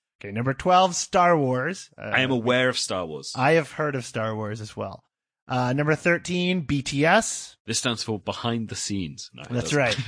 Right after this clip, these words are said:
Speaker 2: <laughs>
Speaker 1: That's right. It's just behind the scenes footage. Uh, that's the K-pop band B T S. Okay, number fourteen, The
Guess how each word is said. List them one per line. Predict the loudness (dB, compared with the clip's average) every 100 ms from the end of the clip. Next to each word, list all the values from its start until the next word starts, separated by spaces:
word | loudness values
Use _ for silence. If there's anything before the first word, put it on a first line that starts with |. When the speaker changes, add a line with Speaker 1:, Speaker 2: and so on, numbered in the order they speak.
| -8 _
Speaker 2:
<laughs> | -14 -12
Speaker 1:
That's | -8 0
right. | 0 0
It's | -2 -2
just | -2 0
behind | 0 2 0
the |
scenes | 0 -2 -4
footage. | -4 -4 -4 -8 -18 _ -6
Uh, | -2 0 -2
that's | -2 -6 -6
the | -6 -6
K-pop | -4 -6 -2 -4 -2
band | -2 -2 -6
B | -12
T | -4
S. | -4 -2
Okay, | -4 -4 -4
number | -4
fourteen, | 0 0 2 0 0 -2
The | -2 0